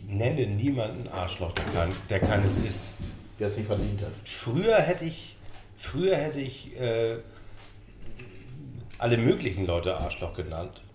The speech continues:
Speaker 1: Heute kann ich das differenzieren und ich kann's erklären.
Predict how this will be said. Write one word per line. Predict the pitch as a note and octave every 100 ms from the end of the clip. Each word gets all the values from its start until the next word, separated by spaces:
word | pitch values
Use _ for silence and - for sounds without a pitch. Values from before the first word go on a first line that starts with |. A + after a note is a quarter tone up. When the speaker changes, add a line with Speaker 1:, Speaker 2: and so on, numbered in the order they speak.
| - -
Speaker 1:
Heute | - G#2+ A#2+ F3+ F3 D#3+ E3 - - - -
kann | A#2+
ich | A2+
das | A2 -
differenzieren | A#2 G#2 F2+ E2+ G#2 A#2+ B2+ -
und | A#2
ich | G2+
kann's | - A2 - -
erklären. | G2+ G2 A#2+ A#2 -